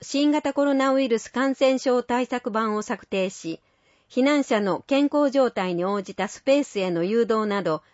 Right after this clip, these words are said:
感染防止対策を重視した避難所運営や、保健所が濃厚接触者を追跡できるよ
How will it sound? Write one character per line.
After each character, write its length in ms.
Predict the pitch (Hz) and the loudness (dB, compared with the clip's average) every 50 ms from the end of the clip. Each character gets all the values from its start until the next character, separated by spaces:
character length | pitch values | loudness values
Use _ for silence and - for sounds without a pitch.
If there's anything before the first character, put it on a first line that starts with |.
| _ _ _ _ _ | _ _ _ _ _
感 200 | 247 254 285 294 | 0 0 2 2
染 260 | - 311 285 277 269 247 | 2 2 2 2 4 4
防 160 | 269 277 277 | 4 4 4
止 160 | - - 247 | 2 -2 -4
対 180 | - 269 262 233 | -2 -2 -2 -2
策 320 | - 214 190 - 190 180 | -4 -6 -6 -4 -2 -2
を 80 | 180 175 | -2 0
重 220 | 175 247 254 240 | 0 -2 -2 -2
視 180 | - - 180 175 | -2 -4 -10 -10
し 60 | - | -6
た 140 | _ - 143 | _ -6 -6
避 180 | 180 - 220 | -4 -4 -2
難 240 | 233 247 254 247 233 | -2 0 0 0 2
所 140 | 247 233 233 | 2 2 2
運 200 | 233 226 208 180 | 2 0 0 0
営 180 | 165 165 151 | 0 -2 -2
や、 220 | 147 147 127 - - _ _ _ _ _ _ _ _ | -2 -4 -6 -6 -8 _ _ _ _ _ _ _ _
保 180 | _ - 233 | _ -2 -2
健 300 | 233 - 262 269 262 247 | 0 2 2 2 2 2
所 100 | 247 247 | 2 2
が 240 | 226 226 233 233 - _ | 2 0 -2 -2 -4 _
濃 240 | 220 247 285 311 294 - | 2 4 4 4 4 4
厚 240 | 302 294 294 285 | 4 4 4 4
接 140 | - 277 277 | 2 2 0
触 300 | 262 - 285 269 - - | 2 2 0 0 0 -2
者 240 | - - 190 170 165 | -4 -2 -2 0 -2
を 100 | - - - - | -2 -6 -10 -2
追 200 | - 269 285 269 | 0 2 2 2
跡 280 | - 294 277 - 262 | 2 0 0 2 2
で 100 | 240 254 | 0 2
き 140 | - 262 254 | 0 0 -2
る 140 | 220 208 196 | 0 2 2
よ 280 | 175 160 156 147 - | 2 2 2 0 -4